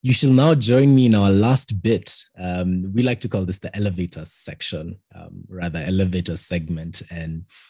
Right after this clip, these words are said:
picture this. So we've just had our great conversation right now. We've wrapped up. We've learned what we needed to learn. And you're leaving the boardroom. Uh, you, you're leaving the conversation you're having with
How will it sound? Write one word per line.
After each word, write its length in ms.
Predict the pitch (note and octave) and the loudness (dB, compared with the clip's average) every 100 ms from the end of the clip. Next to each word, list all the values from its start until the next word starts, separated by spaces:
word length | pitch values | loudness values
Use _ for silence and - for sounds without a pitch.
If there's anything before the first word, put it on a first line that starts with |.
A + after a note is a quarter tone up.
| _ _ _ - _ _ _ | _ _ _ -20 _ _ _
picture 260 | - D3+ B2+ | -4 -2 -2
this. 220 | F#2+ F2 | 0 -2
So 360 | - - - G2 | -4 -4 -4 -2
we've 180 | G2 F#2+ | 0 2
just 180 | C3+ | 2
had 140 | B2+ G#2 | 0 0
our 100 | F#2 | 0
great 320 | F2+ G2 G2 | 0 0 0
conversation 680 | G#2 F2 E2 E2+ - F2+ E2+ | -2 -2 -2 -6 -6 -4 -4
right 220 | D#2 D#2 | -6 -8
now. 220 | D#2+ D#2+ | -8 -10
We've 220 | F2+ E2+ F#2+ | -10 -6 -2
wrapped 420 | F#2+ F#2+ - - | -2 -2 -8 -8
up. 280 | D#2+ D#2+ - | -8 -10 -8
We've 180 | E2+ E2 | -6 -2
learned 260 | G2+ G#2+ | 0 2
what 160 | A2 G2 | 2 2
we 80 | F#2+ | 2
needed 220 | F2+ F2 | 2 2
to 240 | - - | -2 -4
learn. 380 | E2+ E2 D#2 D#2+ - _ _ _ _ | -6 -6 -8 -10 -14 _ _ _ _
And 600 | - D#2 D#2+ E2 E2 E2 - | -10 -8 -6 -6 -8 -6 0
you're 140 | F#2+ | 2
leaving 760 | G2 G#2+ A#2+ A#2 A#2 A2+ A2 G2+ - | 4 4 4 4 4 4 2 0 -2
the 100 | F#2 | 0
boardroom. 600 | G#2+ A2 A2 F#2 D2+ D2+ _ _ - | 4 4 2 0 -4 -10 _ _ -16
Uh, 220 | - D#2 - | -12 -12 -12
you, 240 | D#2+ F2 F2 G2+ | -14 -14 -16 -12
you're 140 | G2 F#2+ | -4 0
leaving 260 | G2 G2 | 4 4
the 100 | F2+ | 2
conversation 520 | F2+ F#2+ F2 F#2+ G#2+ | 0 -4 -2 -2 0
you're 100 | E2+ | 0
having 240 | F2+ F2 E2 | -2 -4 -6
with 160 | - | -10